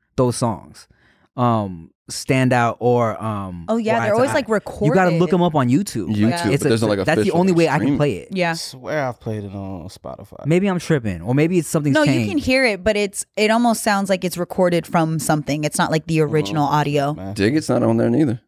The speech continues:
Speaker 3: The whole song's not on
Speaker 2: Really?
Speaker 3: streaming, any streaming platform,
Speaker 1: What?
Speaker 3: which is
Speaker 1: What is it?
Speaker 3: weird.
Speaker 2: Dig.
Speaker 3: The Dig It song.
Speaker 2: So
Speaker 1: Really?
Speaker 3: Nope.
Speaker 2: That's been really popping off on, uh, TikTok,
Speaker 3: TikTok,
Speaker 2: too,
Speaker 3: yeah.
Speaker 2: right? So you, you're on Twitch and you're on TikTok, and I'm seeing, uh, a lot of people remaking that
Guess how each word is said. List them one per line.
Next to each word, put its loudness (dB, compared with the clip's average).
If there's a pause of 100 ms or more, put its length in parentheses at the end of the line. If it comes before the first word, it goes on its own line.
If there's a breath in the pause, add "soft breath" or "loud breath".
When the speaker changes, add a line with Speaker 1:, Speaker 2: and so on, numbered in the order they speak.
(200)
Speaker 3:
The -2
whole 2
song's 0
not 2
on 2
Speaker 2:
Really? 2
Speaker 3:
streaming, 0
any 2
streaming 0
platform, -2
Speaker 1:
What? 4
Speaker 3:
which 2
is 2
Speaker 1:
What 2
is 0
it? -6
Speaker 3:
weird. 4
Speaker 2:
Dig. 0
Speaker 3:
The -6
Dig 0
It -6
song. -6
Speaker 2:
So 0
Speaker 1:
Really? 2
Speaker 3:
Nope. -6 (280)
Speaker 2:
That's 0
been 0
really 2
popping 0
off 0
on, 0
uh, 0 (100)
TikTok, 0
Speaker 3:
TikTok, 0
Speaker 2:
too, 0
Speaker 3:
yeah. 0
Speaker 2:
right? 0
So 0
you, -2
you're 0
on 2
Twitch -2
and -8
you're 0
on 0
TikTok, -2
and -4
I'm -4
seeing, -4
uh, 0 (220)
a 0
lot 2
of -4
people -2
remaking -2
that -6